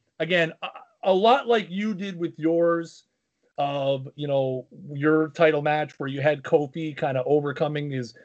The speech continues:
long career and never having held the title. And, you know, it's this great moment. This was that, that similar sort of vein, right? It was Daniel Bryan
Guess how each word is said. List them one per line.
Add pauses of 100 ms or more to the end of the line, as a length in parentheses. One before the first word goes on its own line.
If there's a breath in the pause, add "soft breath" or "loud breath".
(240 soft breath)
long
career
and
never
having
held
the
title.
And, (380 soft breath)
you
know,
it's
this
great
moment. (420)
This
was
that,
that
similar
sort
of
vein,
right?
It
was
Daniel
Bryan